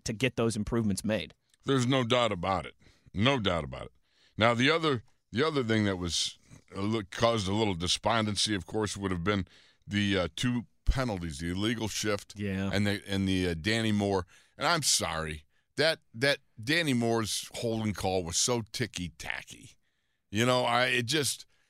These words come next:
Speaker 2: I, there, there are guys that are bear hugging each other inside the box,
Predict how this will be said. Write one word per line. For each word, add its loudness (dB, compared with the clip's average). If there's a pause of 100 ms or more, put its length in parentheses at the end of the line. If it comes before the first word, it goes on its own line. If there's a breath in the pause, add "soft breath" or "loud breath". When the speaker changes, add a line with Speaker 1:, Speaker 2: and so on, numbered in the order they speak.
(260)
Speaker 2:
I, -2
there, 2
there 2
are 0
guys 4
that 0
are 2
bear 0
hugging 0
each -4
other -4 (520)
inside 2 (140)
the -2
box, 0